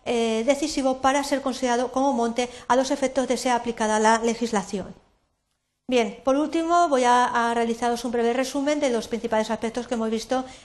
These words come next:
en este objeto. Hemos visto la regulación actual del monte, las razones que suscitaron una nueva regulación y los principales objetivos de la norma. Y hemos visto cuál es el ámbito de aplicación, es decir, eh, a qué se aplica y a qué no. Y hemos visto también, eh,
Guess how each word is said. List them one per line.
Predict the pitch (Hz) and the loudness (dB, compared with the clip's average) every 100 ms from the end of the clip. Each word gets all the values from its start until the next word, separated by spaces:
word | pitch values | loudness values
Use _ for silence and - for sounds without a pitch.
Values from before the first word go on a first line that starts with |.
| 240 | -4
en | |
este | 214 208 202 | -4 -4 -8
objeto. | 196 175 - - - - | -8 -12 -12 -18 -20 -6
Hemos | 262 277 | 0 2
visto | 277 269 | 2 2
la | 277 262 | 2 2
regulación | 254 240 240 254 | 2 2 2 -2
actual | 254 220 | 0 -2
del | 214 226 | -2 0
monte, | 285 294 339 392 - - _ | -2 -2 -4 -6 -14 -20 _
las | 277 254 | 0 0
razones | 247 247 269 277 | 0 0 0 0
que | 294 285 | 0 0
suscitaron | 285 277 262 254 262 | 0 0 0 0 0
una | 247 | -2
nueva | 240 233 226 | -2 0 -2
regulación | 220 214 208 - 262 320 403 - - _ | -2 -4 -4 -4 -2 -2 -4 -12 -20 _
y | 294 | -2
los | 302 277 | 0 0
principales | 269 254 254 254 262 | -2 -2 0 0 -2
objetivos | 262 262 269 | -4 -2 0
de | 254 | 0
la | 214 | -2
norma. | 202 190 170 - - - | -2 -6 -8 -12 -14 -4
Y | 247 | 0
hemos | 262 | 0
visto | 262 254 277 269 | 0 0 0 4
cuál | 262 | 4
es | 269 277 | 4 2
el | |
ámbito | 240 247 | 0 0
de | 226 | -2
aplicación, | 208 220 226 220 320 | -2 -2 -2 0 -2
es | 359 | -2
decir, | 262 226 226 214 - | -2 -2 -2 -4 -6
eh, | 240 214 | -2 0
a | 202 | 0
qué | 277 | 0
se | 269 262 | 0 0
aplica | 247 233 214 | -4 -4 -4
y | |
a | 202 | -4
qué | 240 | -2
no. | 254 330 381 - - - | 0 0 -2 -14 -20 -4
Y | 320 330 | 0 2
hemos | 277 277 269 | 2 0 0
visto | 262 262 | 0 0
también, | 247 247 294 285 262 | 0 0 0 -2 -4
eh, | 233 226 220 | -2 -2 -2